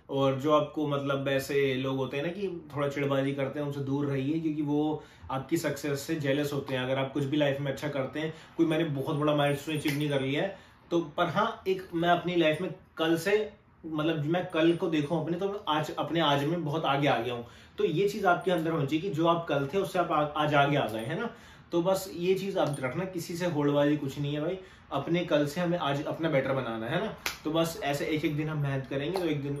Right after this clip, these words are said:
बहुत आगे निकल जाएंगे सबसे, है ना। तो ऐसे YouTube पे मेहनत करूँगा, ऐसे ही अपनी job में मेहनत करेंगे, और अपनी job में मेरे जो, मेरे plans हैं अपनी life को लेके उनको achieve करूँगा।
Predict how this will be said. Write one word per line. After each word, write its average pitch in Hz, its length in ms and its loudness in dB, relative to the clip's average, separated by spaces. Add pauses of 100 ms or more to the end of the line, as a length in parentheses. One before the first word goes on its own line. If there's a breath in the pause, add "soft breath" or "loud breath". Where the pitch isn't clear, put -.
(160)
बहुत 143 260 -4
आगे 139 180 2
निकल 131 260 -2
जाएंगे 165 240 -2
सबसे, 180 280 -4
है 165 80 0
ना। 196 80 0 (640 loud breath)
तो 147 300 0
ऐसे 156 220 2
YouTube 151 300 4
पे 160 60 -2
मेहनत 143 300 0
करूँगा, 156 280 0
ऐसे 156 180 -2
ही 151 60 0
अपनी 143 180 -2
job 131 200 2
में 143 100 0
मेहनत 139 220 -2
करेंगे, 147 280 0
और 151 60 2
अपनी 143 200 -2
job 135 160 2
में 139 120 0
मेरे 135 300 0
जो, 139 100 0
मेरे 135 240 0
plans 131 340 -4
हैं 139 80 -2
अपनी 139 120 -4
life 131 240 -4
को 143 60 -4
लेके 135 200 -2
उनको 143 220 -4
achieve 127 280 -6
करूँगा। 139 400 -2